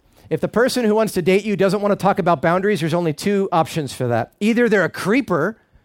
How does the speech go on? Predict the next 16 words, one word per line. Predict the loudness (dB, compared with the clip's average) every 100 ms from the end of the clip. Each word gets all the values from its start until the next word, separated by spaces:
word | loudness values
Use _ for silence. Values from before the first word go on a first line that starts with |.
| _
That's | -2 2
why | 4
they | 2
wanna | 2
talk | 2
about | 2 0
boundaries, | 0 0 0
'cause | 0
they |
wanna | 0 0
take | 0
advantage | 0 0 0
of | -2
you. | -4 -4
They're | -4 -4 -4 -6 -8 -10
like, | -12 -14 -14 -14 -12 -12